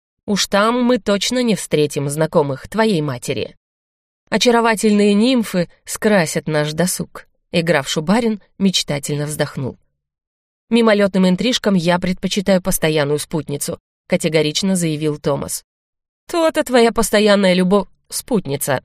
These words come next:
сбежала», ухмыльнулся Алексей. «Признайся, Том, чертежи тебя волнуют больше, чем женщины». «И я в этом не одинок. Давыдов тоже не женился». «Постой-ка», встрепенулся Томас.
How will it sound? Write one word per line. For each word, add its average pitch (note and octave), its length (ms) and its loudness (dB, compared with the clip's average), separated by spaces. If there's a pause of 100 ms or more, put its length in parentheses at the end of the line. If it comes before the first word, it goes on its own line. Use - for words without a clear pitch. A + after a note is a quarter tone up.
сбежала», G#3+ 640 -2 (280)
ухмыльнулся E3+ 680 -2
Алексей. C#3+ 460 -4 (640)
«Признайся, F#3 720 2
Том, G#3+ 380 2 (120)
чертежи F3+ 580 0
тебя A#3+ 280 2
волнуют A3+ 400 4
больше, F#3+ 420 2
чем F3 240 0
женщины». C3+ 640 -2 (640)
«И C#4 80 2
я A#3+ 260 4
в - 20 2
этом A3+ 300 2
не F#3+ 100 2
одинок. E3+ 480 -2 (160)
Давыдов F#3+ 540 2
тоже G#3+ 240 2
не D3+ 120 -2
женился». C#3+ 560 -6 (300)
«Постой-ка», G#3+ 560 -2 (280)
встрепенулся E3+ 720 -2
Томас. D#3+ 440 -2